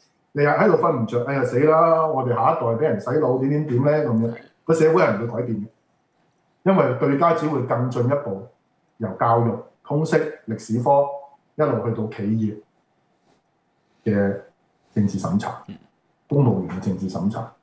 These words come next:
Speaker 1: 係會全方位嘅，你預咗得㗎啦，其實。噉所以希望大家可以繼續喺城寨 Patreon 呢，去支持我哋，多多支持啲節目好啦，今集就多謝阿 Gary，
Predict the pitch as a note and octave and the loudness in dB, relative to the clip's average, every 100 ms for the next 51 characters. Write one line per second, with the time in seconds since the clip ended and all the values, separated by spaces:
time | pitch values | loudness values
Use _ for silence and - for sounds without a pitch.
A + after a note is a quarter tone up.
0 | _ - A2 A#2 A#2 - - C3+ F#2+ G#2 | _ -2 2 2 2 0 0 2 0 -2
1 | - - _ _ _ _ _ _ B2+ A#2+ | -6 -12 _ _ _ _ _ _ 2 4
2 | G#2+ A2 B2+ D3 G#2+ F#2+ - - - - | 4 4 2 2 0 -4 -8 -10 -10 -12
3 | _ _ - F3 F3+ F#3+ D#3+ C3 B2+ D3+ | _ _ 2 4 6 6 4 2 2 2
4 | D3+ C3+ A#2+ A2+ A2+ - - _ _ - | 0 0 -2 -2 -4 -12 -18 _ _ -4
5 | C3 - F#2 G#2+ G2 B2+ C3+ G#2 E2+ F#2 | -2 -2 -4 -4 -2 -2 -2 -4 -6 -4
6 | A2 A#2+ - _ - G#2 D3 B2 F2+ E2 | -4 -4 -12 _ -4 0 2 2 -2 -8
7 | - - - _ _ _ _ _ _ _ | -12 -16 -20 _ _ _ _ _ _ _
8 | _ C#3+ C#3+ C3+ - - A2 A2+ G#2 - | _ 0 2 0 0 -2 -2 -2 -2 -4
9 | G2 F#2+ - _ _ _ _ _ _ C#3 | -10 -10 -16 _ _ _ _ _ _ 0
10 | D3+ D#3+ E3 D3 A#2+ A2+ A2 C#3+ A#2+ G#2+ | 4 4 2 0 -4 -6 0 0 0 -4
11 | A#2 C3+ C3+ A#2 B2 C#3 | -4 -2 0 2 2 2